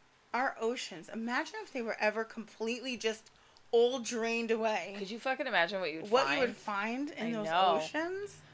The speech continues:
Speaker 2: From years and, y-, like,
Speaker 1: Just a
Speaker 2: n-,
Speaker 1: shit
Speaker 2: year,
Speaker 1: disappearing?
Speaker 2: thousands of years of fucking, like,
Speaker 1: A lot of shit.
Speaker 2: Yes.
Speaker 1: There was, look at where they have that, um, in, Pe-, I think, was it Pearl Harbor?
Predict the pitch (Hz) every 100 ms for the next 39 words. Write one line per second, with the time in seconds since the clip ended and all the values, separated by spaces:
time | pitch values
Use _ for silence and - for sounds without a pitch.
0 | - 226 214 202 196 208 226 233 196 190
1 | 185 - 180 196 240 247 220 - - 262
2 | 202 233 240 214 226 233 247 285 311 208
3 | 196 208 202 175 - 180 180 175 165 151
4 | 151 - 233 240 226 247 254 262 240 165
5 | 302 170 - - - 285 277 277 302 359
6 | - - - - - 226 - 214 - 208
7 | - 247 277 269 294 302 247 240 220 220
8 | 226 220 208 202 - 214 - 214 240 247
9 | - 214 220 220 214 - 214 220 202 214
10 | 294